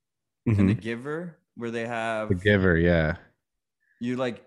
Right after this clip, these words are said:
Speaker 1: you, you assign the reproducing people, right? So, like, you break up the family unit, and then you have, like, certain people are in charge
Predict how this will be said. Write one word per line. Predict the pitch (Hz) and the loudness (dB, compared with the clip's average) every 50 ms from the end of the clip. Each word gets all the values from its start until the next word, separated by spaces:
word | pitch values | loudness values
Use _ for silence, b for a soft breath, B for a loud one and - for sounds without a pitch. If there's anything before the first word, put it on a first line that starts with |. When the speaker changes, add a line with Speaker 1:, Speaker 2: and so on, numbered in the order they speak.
| _ | _
Speaker 1:
you, | - 127 123 131 131 120 - | -10 -8 -6 -6 -6 -8 -8
you | 123 127 127 | -6 -6 -6
assign | 123 120 - - 143 131 127 127 127 127 123 | -6 -8 -8 -8 -6 -6 -4 -4 -4 -4 -4
the | 120 113 | -6 -6
reproducing | 110 113 113 - - 107 107 110 107 - - 98 90 | -6 -8 -8 -8 -10 -10 -10 -10 -10 -10 -12 -14 -14
people, | 90 90 85 - - 69 67 - - _ _ _ _ _ _ _ _ _ _ _ _ - | -14 -16 -16 -16 -18 -20 -20 -20 -20 _ _ _ _ _ _ _ _ _ _ _ _ -12
right? | 101 98 98 107 110 - - | -10 -10 -10 -10 -12 -14 -16
So, | - - 107 | -16 -12 -10
like, | 107 107 104 98 | -8 -8 -10 -10
you | 107 107 | -12 -14
break | 92 87 113 117 117 110 120 | -12 -10 -8 -8 -8 -8 -10
up | 110 - | -12 -12
the | - | -14
family | 104 - - 107 104 104 104 107 104 | -14 -12 -10 -10 -8 -8 -8 -10 -10
unit, | 101 101 98 98 95 92 - - _ _ _ _ _ _ _ _ _ _ _ _ _ _ - | -12 -12 -12 -12 -12 -14 -14 -16 _ _ _ _ _ _ _ _ _ _ _ _ _ _ -14
and | 98 98 | -12 -12
then | 101 98 98 95 95 92 92 92 90 87 107 _ _ _ _ _ _ _ _ _ _ _ _ _ _ _ _ _ _ _ _ _ _ _ _ _ _ _ _ _ _ _ - | -10 -10 -10 -10 -10 -10 -10 -12 -12 -14 -16 _ _ _ _ _ _ _ _ _ _ _ _ _ _ _ _ _ _ _ _ _ _ _ _ _ _ _ _ _ _ _ -10
you | 104 110 110 | -8 -8 -6
have, | 110 104 101 101 98 90 95 | -4 -4 -4 -6 -6 -8 -8
like, | 101 95 90 90 - _ _ _ _ _ _ _ _ _ _ - | -8 -8 -8 -10 -12 _ _ _ _ _ _ _ _ _ _ -20
certain | - - - 143 120 110 113 101 | -20 -12 -10 -8 -8 -6 -8 -8
people | 95 113 113 98 - 110 107 104 90 | -10 -10 -12 -12 -10 -10 -10 -10 -8
are | 82 95 95 95 92 92 87 | -8 -8 -6 -6 -8 -8 -10
in | 62 90 95 | -12 -14 -14
charge | 90 - 104 95 95 95 87 85 87 | -12 -10 -8 -8 -8 -8 -10 -14 -18